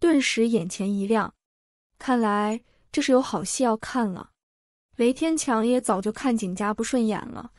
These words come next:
又怎么会错过这个看到景家被收拾的大好机会？于是雷天强二话不说，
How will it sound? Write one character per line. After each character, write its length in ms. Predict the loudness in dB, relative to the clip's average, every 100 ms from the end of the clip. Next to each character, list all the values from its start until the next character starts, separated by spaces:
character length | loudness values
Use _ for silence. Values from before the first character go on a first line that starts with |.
| -20 -20 _
又 120 | -4 -2
怎 120 | -2
么 100 | 0
会 140 | -2
错 320 | -4 2 2
过 220 | 4 0 2
这 160 | 0
个 120 | 0 -2
看 200 | -2 0
到 160 | 0
景 240 | -2 -6 -4
家 220 | -2 2
被 140 | 0
收 200 | 2 0
拾 140 | 0 -2
的 100 | -2
大 220 | -2 -4
好 180 | -8 -12
机 220 | -8 -8
会？ 260 | -6 -10 -10 _ _ _ _ _ _
于 120 | 0
是 340 | 2 4 2 0 _ _ _
雷 140 | 2 4
天 200 | 2 0
强 280 | 2 0 2
二 180 | 2
话 180 | 2 -2
不 120 | -2
说， 420 | -4 0 2 0